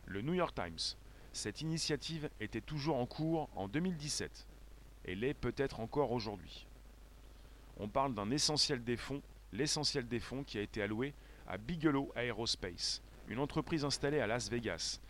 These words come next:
spécialisée dans la conception de modules spatiaux en collaboration avec la nasa. La particularité, son fondateur, le milliardaire Robert Bigelow, est aussi un fervent soucoupiste, entre guillemets.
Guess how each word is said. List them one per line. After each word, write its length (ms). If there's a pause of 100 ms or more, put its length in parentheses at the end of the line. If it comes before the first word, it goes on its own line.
(140)
spécialisée 640
dans 100
la 80
conception 560
de 100
modules 380
spatiaux 520 (360)
en 100
collaboration 600
avec 80
la 80
nasa. 340 (1040)
La 100
particularité, 880 (400)
son 220
fondateur, 640 (340)
le 140
milliardaire 680
Robert 480
Bigelow, 500 (440)
est 180
aussi 280
un 100
fervent 480 (260)
soucoupiste, 800 (100)
entre 200
guillemets. 360